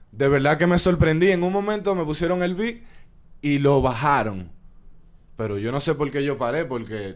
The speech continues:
yo sigo cantando sin beat. So, el beat lo pararon y yo me di cuenta, luego de que escuché el beat,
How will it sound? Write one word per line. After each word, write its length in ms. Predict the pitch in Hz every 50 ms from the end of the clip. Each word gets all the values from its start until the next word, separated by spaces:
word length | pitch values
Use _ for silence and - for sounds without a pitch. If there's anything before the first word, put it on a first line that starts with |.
| -
yo 140 | 95 123 127
sigo 280 | 123 - 147 143 151 135
cantando 440 | 135 139 135 120 135 139 135 127 117
sin 220 | - 123 113 113
beat. 320 | 160 202 202 143 104 90 -
So, 220 | - 151 143 143 131
el 80 | 131
beat 120 | 143 175 190
lo 120 | 214 208
pararon 460 | - 185 175 185 196 196 202 208 202 - - - - - - - - -
y 80 | 127 120
yo 100 | 139 147
me 120 | 156 160
di 80 | 165 156
cuenta, 360 | - 160 160 143 135 127 123
luego 280 | 123 135 156 170 180 185
de 140 | 185 175 160
que 80 | 170
escuché 300 | 160 160 165 160 - 180
el 80 | 185 190
beat, 200 | 185 156 117